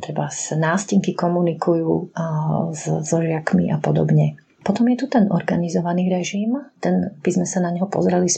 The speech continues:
pohľadu duševného priestoru. Je napríklad to, ako skoro alebo neskoro začína vyučovanie, aké je treba zvonenie školy, o tom, či je na začiatku alebo na konci hodiny, a ako vôbec prebieha prechod medzi hodinami,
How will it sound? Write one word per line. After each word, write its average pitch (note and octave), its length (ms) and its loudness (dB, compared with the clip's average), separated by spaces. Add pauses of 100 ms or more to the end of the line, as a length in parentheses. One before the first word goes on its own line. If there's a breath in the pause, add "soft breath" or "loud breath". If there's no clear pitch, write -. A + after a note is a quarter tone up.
pohľadu F3+ 400 0
duševného E3+ 640 -2
priestoru. G3+ 720 -2 (480 loud breath)
Je G#3+ 80 0
napríklad G#3 640 -2
to, G3 320 -2
ako F#3 240 -2
skoro F#3 320 0
alebo D#3 240 0
neskoro F3 400 0
začína F3 480 2
vyučovanie, E3+ 960 0 (240)
aké - 240 0
je D#3+ 80 4
treba D3+ 240 0
zvonenie E3 640 -2
školy, E3+ 720 0 (160)
o - 80 -12
tom, E3 480 -4
či - 160 -2
je E3 80 2
na E3 80 0
začiatku D#3+ 480 -2
alebo D#3 240 2
na D#3+ 160 2
konci F3 400 0
hodiny, E3 640 2 (240 loud breath)
a D#3+ 320 0
ako G3 240 -4
vôbec G3+ 320 0
prebieha F3+ 480 0
prechod D#3 400 -4 (160)
medzi E3 320 2
hodinami, E3 720 0